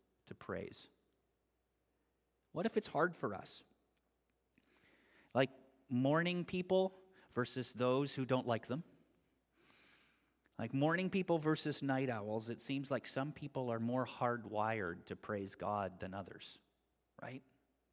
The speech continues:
I was sharing a couple of weeks ago that, uh, I would be at dis-, coming up to district conference. District conference is now past, but they led worship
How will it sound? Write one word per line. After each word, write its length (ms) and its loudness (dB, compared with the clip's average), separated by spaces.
I 220 -18
was 100 -18
sharing 560 -2
a 580 -20
couple 200 -4
of 60 -2
weeks 260 -6
ago 380 -4
that, 260 -2
uh, 40 -14
I 80 -8
would 160 -8
be 140 -6
at 100 -10
dis-, 180 -8
coming 260 0
up 160 0
to 60 -6
district 360 -8
conference. 400 -2
District 320 -8
conference 420 -6
is 140 -8
now 100 -4
past, 540 -2
but 100 -2
they 100 6
led 200 4
worship 360 2